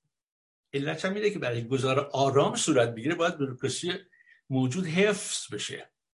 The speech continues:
اگر شما دو-، بروکراسی موجود و ارتش موجود رو نابودش کنین، ما به هیچ چی نخواهیم رسید به جز به جنگ داخلی و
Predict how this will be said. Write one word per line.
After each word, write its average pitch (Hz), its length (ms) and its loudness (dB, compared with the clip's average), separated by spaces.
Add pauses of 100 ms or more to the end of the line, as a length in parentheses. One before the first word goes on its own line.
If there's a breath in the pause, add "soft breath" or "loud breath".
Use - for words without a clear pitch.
(140)
اگر 135 220 2
شما 147 240 -2
دو-، 139 280 0
بروکراسی 139 560 -2
موجود 143 400 0
و 143 40 0
ارتش 135 360 -6
موجود 135 440 -4
رو 135 80 -6
نابودش 127 520 -4
کنین، 190 340 -2 (460 loud breath)
ما 160 180 -2
به 156 120 0
هیچ 214 240 0
چی 214 60 0
نخواهیم 190 360 2
رسید - 240 -10
به 135 80 -12
جز 160 160 -4
به 139 120 -4
جنگ 151 340 2
داخلی 143 440 -2
و 170 240 -2